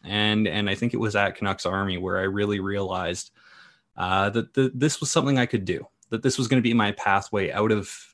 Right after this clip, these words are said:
dissatisfying manual labor work. And, and I didn't really have an education. Uh, I didn't have a stockpile of riches to fall back on, but I had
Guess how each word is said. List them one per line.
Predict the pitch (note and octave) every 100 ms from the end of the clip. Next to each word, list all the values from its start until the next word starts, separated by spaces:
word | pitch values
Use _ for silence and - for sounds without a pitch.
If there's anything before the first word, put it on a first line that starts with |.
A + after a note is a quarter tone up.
| _ _ - G#2+
dissatisfying | G2 - F#2+ F#2 F#2+ G2+ F#2+ F2+
manual | F#2 F#2+ F2+ F2+
labor | F#2+ G2 G2+
work. | F2+ F2 -
And, | G2
and | G2+
I | A2
didn't | A2+ C#3 C#3+
really | B2 A2
have | G2+ G2 F#2+
an | F2+
education. | E2+ - G#2 G#2 - G#2 G2+ - - - -
Uh, | - E2+ -
I | G2
didn't | G#2+ G2+
have | G#2+ G2
a |
stockpile | - G#2 G2 - G#2+ G2
of | F2+
riches | G2 - G2+
to | G2
fall | F#2 F#2
back | E2+ F2 F#2 F2
on, | F#2 F2+
but | F#2
I | G2
had | G#2+ G#2 G2+